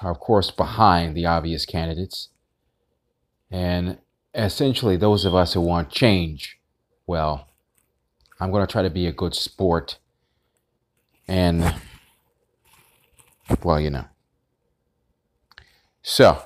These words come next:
it is obvious that the things that we've gone back, gone, been going through lately,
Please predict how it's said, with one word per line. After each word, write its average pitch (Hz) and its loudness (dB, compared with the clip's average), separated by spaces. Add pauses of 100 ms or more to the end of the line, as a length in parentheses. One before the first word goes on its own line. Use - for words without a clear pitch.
(300)
it 101 0
is 95 0
obvious 101 6
that 87 -2
the 85 -4
things 113 0
that 104 0
we've 87 -4
gone 95 2
back, 73 -8 (120)
gone, 82 -4
been 87 -6
going 87 -2
through 78 -8
lately, 76 -8